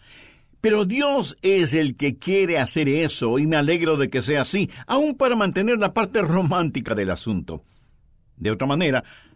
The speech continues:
todo carecería de emoción y hasta de sentido de reverencia y temor, si supiéramos lo que el mañana tiene para nosotros.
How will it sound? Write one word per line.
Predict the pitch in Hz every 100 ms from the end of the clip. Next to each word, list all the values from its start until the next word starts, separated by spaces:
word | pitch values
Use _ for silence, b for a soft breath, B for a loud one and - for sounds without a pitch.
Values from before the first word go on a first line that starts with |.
| _ -
todo | 208 208 208 196 175
carecería | 175 151 120 147 165
de | 151
emoción | 131 120 - 156 165 123 B B
y | 135
hasta | 156 120 - 139 127 117 101 78 - _ _ - _ _
de | 120 143
sentido | 139 127 - 185 151
de | 117 117
reverencia | 104 104 139 156 120 104
y |
temor, | - 107 139 107 - - - - - _ _ _ _ _
si | - 110
supiéramos | 123 98 123 120 113
lo | 101 98
que | 104
el |
mañana | 101 113 117 92
tiene | - 98 90
para | 90 90
nosotros. | 87 139 - - -